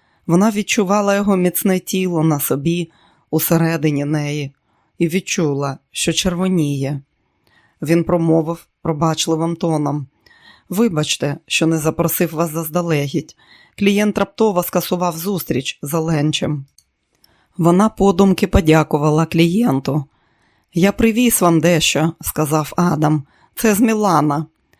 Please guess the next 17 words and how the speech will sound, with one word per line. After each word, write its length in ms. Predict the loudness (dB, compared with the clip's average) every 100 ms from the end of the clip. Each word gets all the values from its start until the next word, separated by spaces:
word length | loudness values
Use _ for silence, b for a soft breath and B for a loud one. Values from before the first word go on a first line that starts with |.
| _ _ _ _
Це 140 | -2 2
була 260 | 4 4
маленька 540 | 4 4 2 2 0 -2
зелена 560 | 0 0 2 2 0 -4
із 120 | -6
золотом 640 | -2 0 0 -2 -2 -2
кулька. 560 | -2 -2 -2 -4 -6 -6 b b b b b
Отож, 440 | 0 2 2 2 2
де 140 | 2
він 200 | 2 0
був? 300 | 0 -2 -2 -10 _ _
Італійські 720 | -6 0 0 2 0 -2 -4 -4
дівчата. 760 | -4 -4 -4 -2 -2 -4 -6 -8 _ _ _ b b b b b b b
«Гарна 500 | 0 2 2 2 0
річ, 420 | 0 -2 -6 -4
Адаме, 580 | 0 0 0 -2 -4 -8 -8
дякую. 640 | -2 0 0 -2 -2 -2